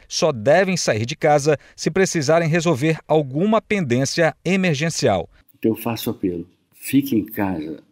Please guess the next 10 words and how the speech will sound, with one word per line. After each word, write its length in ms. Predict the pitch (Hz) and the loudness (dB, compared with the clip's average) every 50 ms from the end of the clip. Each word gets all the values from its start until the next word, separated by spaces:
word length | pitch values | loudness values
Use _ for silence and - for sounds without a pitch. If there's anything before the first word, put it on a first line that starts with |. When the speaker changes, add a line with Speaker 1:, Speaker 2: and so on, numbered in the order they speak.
| _ _ _ | _ _ _
Speaker 2:
não 260 | - 92 110 120 120 | -4 0 0 2 2
viaje 540 | 101 101 95 82 82 82 78 76 76 73 - _ _ _ _ _ _ _ | 2 2 2 2 0 -2 -2 -4 -6 -12 -18 _ _ _ _ _ _ _
e 80 | - 117 | 2 4
não 200 | 110 123 120 113 | 6 6 4 4
saia 440 | 117 - - 101 98 95 82 80 - _ _ _ _ | 2 -2 -2 -2 -2 -2 -2 -6 -8 _ _ _ _
de 120 | - - - | -16 -16 -12
casa, 440 | _ - 85 - 78 76 - - - _ _ _ _ _ _ _ _ _ - | _ -6 -6 -4 -4 -6 -6 -8 -12 _ _ _ _ _ _ _ _ _ -8
a 80 | - 90 | -2 0
não 140 | 95 98 87 | 2 2 2
ser 440 | - - - 101 98 101 104 - | 0 -2 0 0 0 0 -2 -4